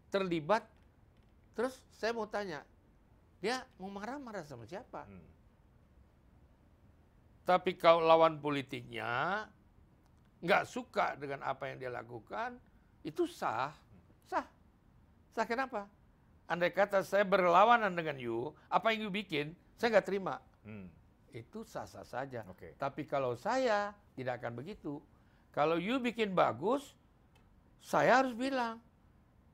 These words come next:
Speaker 1: "Oh, ini si Raid bagus bikinnya." Saya nggak bisa bilang, "Oh, ini nggak benar nih."
Speaker 2: Hmm.
Speaker 1: Diputer-puter <laughs> begitu kan. Wah.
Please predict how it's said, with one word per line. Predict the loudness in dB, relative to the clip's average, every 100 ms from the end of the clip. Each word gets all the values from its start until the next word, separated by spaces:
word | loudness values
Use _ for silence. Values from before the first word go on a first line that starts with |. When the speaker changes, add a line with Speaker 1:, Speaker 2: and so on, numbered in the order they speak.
| _
Speaker 1:
"Oh, | -12 -8 -8 -8 -8
ini | -10 -12
si | -12 -8
Raid | -6 -6
bagus | -2 0 2 0 -4 -10
bikinnya." | -10 -10 -10 -10 -12 -16 _ _ -20 _ _ _ _ _ _ _
Saya | -4 -2
nggak | -4
bisa | -4
bilang, | -6 -6 -6
"Oh, | -6
ini | -4 -4
nggak | -4 -4
benar | -6 -6 -6
nih." | -10
Speaker 2:
Hmm. | -12 -20 -20 -20 -20 _ -20 _ _ _
Speaker 1:
Diputer-puter | -10 -4 -2 -2 -2 -2 0 -2 0 -4
<laughs> |
begitu | -6 -10 -10
kan. | -12 -12 _ _ _ _ _
Wah. | -18 -18 -18